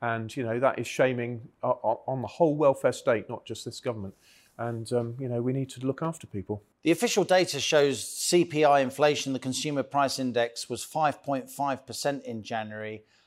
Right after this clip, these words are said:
Speaker 2: Do you think that's accurate? Has the cost of living gone up by five point five percent for your constituents over the last year,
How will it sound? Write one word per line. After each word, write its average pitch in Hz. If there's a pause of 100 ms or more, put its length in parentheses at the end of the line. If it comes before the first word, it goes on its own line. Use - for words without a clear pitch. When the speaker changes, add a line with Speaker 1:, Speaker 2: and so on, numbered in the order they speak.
(140)
Speaker 2:
Do -
you 156
think 196
that's 170
accurate? 185
Has 151
the 156
cost 170
of 139
living 160
gone 160
up 160
by 143
five 160
point 151
five 156
percent 165
for -
your 160
constituents 165
over 156
the 151
last 160
year, 185